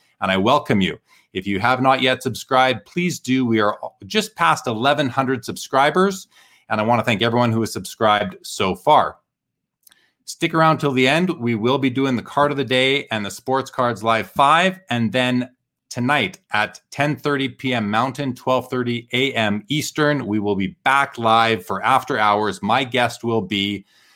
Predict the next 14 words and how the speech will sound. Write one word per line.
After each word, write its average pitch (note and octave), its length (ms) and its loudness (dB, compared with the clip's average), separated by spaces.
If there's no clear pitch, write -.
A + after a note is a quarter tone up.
none C3 220 2
other C3 240 4
than G#2 280 0
Carlos D3+ 720 2
from G2+ 160 -2
the F#2+ 80 2
hit D#3+ 200 0
YouTube C3 380 -2
series, A#2 500 -2
Because A#2+ 540 -2
I'm G#2 320 0
Carlos. G#2+ 640 -4
All C3+ 120 2
right, A#2+ 220 0